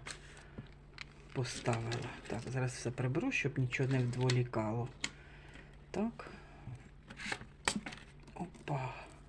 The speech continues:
Ось прикраса. У мене ось такий, так, як би вам показати, ось такий,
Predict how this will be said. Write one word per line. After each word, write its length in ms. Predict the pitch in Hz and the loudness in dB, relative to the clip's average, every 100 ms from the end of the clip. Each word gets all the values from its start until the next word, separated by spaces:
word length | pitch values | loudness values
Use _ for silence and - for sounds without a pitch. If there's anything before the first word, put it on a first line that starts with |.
| - - - - - - - - - - - - - - - - - - | -8 -4 -6 -8 -18 -8 -8 -8 -12 -14 -14 -14 -12 -14 -14 -16 -16 4
Ось 200 | 175 156 | 6 6
прикраса. 920 | - 147 135 - 127 123 123 - 240 - - - - - - - - - - - - - - - - - - - | 4 2 4 4 4 4 6 10 10 8 -6 -16 -16 -16 -16 -16 -16 -16 -16 -16 -16 -14 -14 -12 -12 -10 -12 6
У 60 | 160 | 12
мене 300 | 147 135 135 | 12 12 8
ось 160 | 131 | 6
такий, 500 | - 147 - 135 127 - - - - - - - - - | 4 2 4 2 2 -6 -10 -14 -16 -12 -12 -12 -16 -6
так, 260 | - 139 127 - - 143 | 0 2 0 -4 -4 0
як 200 | 143 - | 0 2
би 100 | 147 | 2
вам 200 | 139 147 | 2 2
показати, 800 | 127 - 139 - 233 190 - 139 - - - - - - | 0 -2 -2 4 6 6 4 -2 -6 -10 -8 -8 -8 4
ось 120 | 147 | 4
такий, 640 | - 151 151 - 147 131 | 8 6 6 4 4 4